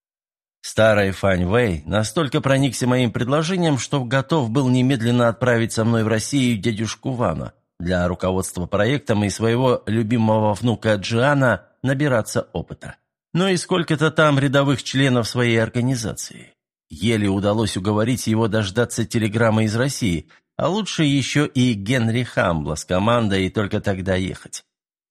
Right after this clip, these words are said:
Забегая вперед, скажу, что старый Фань верно спрогнозировал. Восстание разгоралось, и его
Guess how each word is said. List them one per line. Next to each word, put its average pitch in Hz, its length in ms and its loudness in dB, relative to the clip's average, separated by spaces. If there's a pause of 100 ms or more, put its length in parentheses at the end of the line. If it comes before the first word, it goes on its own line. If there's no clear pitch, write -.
(340)
Забегая 131 480 -2
вперед, 123 320 0
скажу, 131 320 -2
что - 180 -6
старый 101 400 0
Фань 98 320 0
верно 95 380 -2
спрогнозировал. 78 880 -10 (460)
Восстание 170 580 0
разгоралось, 165 640 0
и 156 40 -2
его 160 360 0